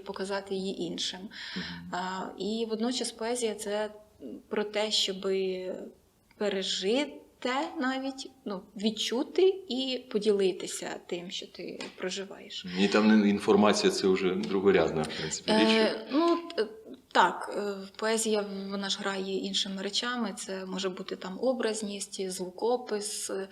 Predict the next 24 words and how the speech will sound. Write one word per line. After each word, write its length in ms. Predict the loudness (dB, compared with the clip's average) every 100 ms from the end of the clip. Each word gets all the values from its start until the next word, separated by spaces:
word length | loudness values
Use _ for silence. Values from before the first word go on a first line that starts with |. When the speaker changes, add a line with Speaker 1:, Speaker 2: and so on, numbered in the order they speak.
| -10 -8 -8 -10 -8 -8 -6
Speaker 1:
сюжетна 600 | -6 -4 2 2 2 2
лінія, 800 | 2 2 0 0 2 2 0 0
е, 140 | 0 0
Speaker 2:
Мгм. 220 | -2 -4
Speaker 1:
там 200 | -6 -8 -10
фоне-, 480 | -6 -6 -6 -8
фонетичні, 1000 | -8 -6 -4 -2 0 0 0 -2 -4 -6 -4 -4
е, 60 |
якісь 340 | -4 -4 -8 -2
ігри. 340 | -2 0 -4 -4 -8 -10 -2
Speaker 2:
Коли 180 | 4 8
ви 180 | 8
відчули, 460 | 6 4 4 6 8
що 260 | 6 6 2
в 180 | 2 6
вас 440 | 6 6 0 -6
це 240 | -4 4 4
живе, 300 | 4 6 6
е, 540 | 6 -2 -6 -8 -8 -8 -4
і 420 | -2 -2 -2 -4 -8 -12 -16
стали 320 | -8 -4 -2
писати 420 | -2 0 0 0
вірші? 440 | -2 -2 -2 -4 -6 -16 -12 -10 -10 -10 -12 -2
Speaker 1:
А, 460 | 2 2 2 0